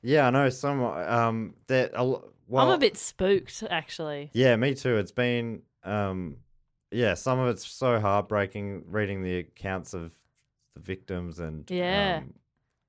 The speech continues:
Speaker 1: uh, that Christmas one especially
Speaker 2: That's
Speaker 1: really
Speaker 2: awful.
Speaker 1: hu-, absolutely hu-, I mean, they all are, but that one especially, I don't know, just was like, "Oh my God."
Speaker 2: On a
Speaker 1: But
Speaker 2: more immediate level, though, um, after we finish recording tonight, I have to go to,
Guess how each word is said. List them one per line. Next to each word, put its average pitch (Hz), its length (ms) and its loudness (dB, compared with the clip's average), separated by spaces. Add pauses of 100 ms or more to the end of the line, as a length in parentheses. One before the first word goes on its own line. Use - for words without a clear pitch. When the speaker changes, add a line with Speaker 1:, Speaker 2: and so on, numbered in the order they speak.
(120)
Speaker 1:
uh, 69 380 -12 (500)
that 104 460 -4
Christmas 98 460 -8
one 87 200 -4
especially - 440 -8
Speaker 2:
That's 175 160 0
Speaker 1:
really 80 200 -2 (240)
Speaker 2:
awful. 165 640 -8 (640)
Speaker 1:
hu-, 92 80 -8 (160)
absolutely 80 480 -6
hu-, 82 120 -4
I - 60 -4
mean, 98 160 -2
they 95 140 2
all 95 220 2
are, 78 160 -2
but 78 120 -6
that 82 180 -2
one 82 320 -6
especially, 80 560 -8
I 78 60 -4
don't 78 140 -8
know, 76 200 -8
just 73 280 -14
was 76 120 -14
like, 71 220 -8 (100)
"Oh 78 160 -8
my 71 120 -14 (120)
God." 76 220 -8
Speaker 2:
On 240 120 0
a 262 60 2
Speaker 1:
But - 20 -4
Speaker 2:
more 240 240 0
immediate 190 500 -2
level, 165 280 -4
though, 160 260 0
um, 151 480 -6
after 170 340 -2
we 170 100 -4
finish 160 340 -12
recording 156 440 -8
tonight, 147 300 -10
I 160 40 -8
have 160 140 -12
to - 80 -20
go 147 180 -8
to, 135 140 -12